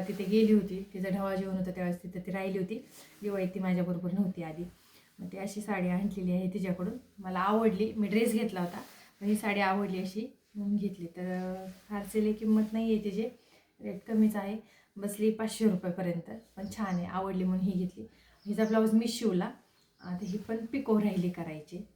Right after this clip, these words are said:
तर ही पण साडी छान आहे, अशी आवडलेली होती म्हणून घेतली. अशा दिसतात ते साड्या, घेते आवडते म्हणून. आणि ही एक, हे रक्षाबंधनला घेतलेली साडी आहे, भावांनी दिलेली.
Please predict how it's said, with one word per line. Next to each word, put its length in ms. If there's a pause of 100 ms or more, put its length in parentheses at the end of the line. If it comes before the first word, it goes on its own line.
(120)
तर 60
ही 180
पण 140
साडी 300
छान 280
आहे, 240 (440)
अशी 300
आवडलेली 680
होती 440
म्हणून 240
घेतली. 420 (580)
अशा 300
दिसतात 500
ते 120
साड्या, 300
घेते 320
आवडते 440
म्हणून. 220 (600)
आणि 720
ही 140
एक, 240 (1600)
हे 300
रक्षाबंधनला 800
घेतलेली 380
साडी 260
आहे, 320 (920)
भावांनी 500
दिलेली. 440